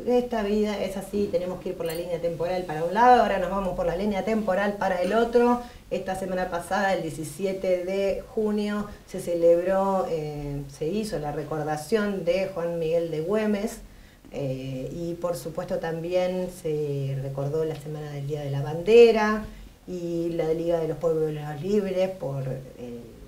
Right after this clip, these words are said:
fallecimiento del general Estanislao López y de Artigas. O sea, nos vienen a la memoria muchos recuerdos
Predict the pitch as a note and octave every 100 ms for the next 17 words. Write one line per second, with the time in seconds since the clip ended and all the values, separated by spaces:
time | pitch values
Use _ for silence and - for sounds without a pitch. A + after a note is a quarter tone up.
0 | - C3+ - C#3 D3 C#3+ D#3+ D3+ C#3+ C#3
1 | C#3 C3+ C3 C#3 - C#3 C3+ C#3+ C#3 C3
2 | C3 C3+ C#3 C#3 D#3+ F3+ - C4+ B3+ -
3 | - - - - C#3 C#3+ C#3 - A3 F#3
4 | E3+ E3+ - C#3+ D#3+ D#3 D#3 F3+ F3 E3+
5 | D#3+ D3 D3+ E3 F3 E3 E3+ F3+ D#3 D3+
6 | C#3+ E3+ E3+ F#3 F#3